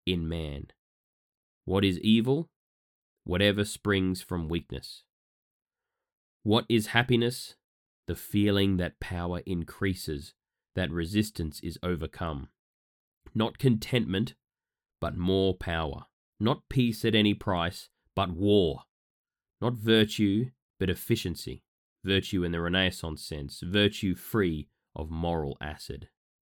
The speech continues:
"The weak and the botched shall perish," first principle of our charity. "And one should help them to it." What is more harmful than any vice?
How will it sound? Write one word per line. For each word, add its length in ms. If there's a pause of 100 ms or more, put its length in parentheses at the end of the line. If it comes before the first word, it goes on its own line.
(520)
"The 100
weak 480 (220)
and 180
the 60
botched 640 (140)
shall 280
perish," 720 (380)
first 400
principle 560
of 200
our 280
charity. 600 (920)
"And 200
one 280
should 220
help 320
them 220
to 280
it." 160 (560)
What 180
is 100
more 260
harmful 580
than 200
any 340
vice? 720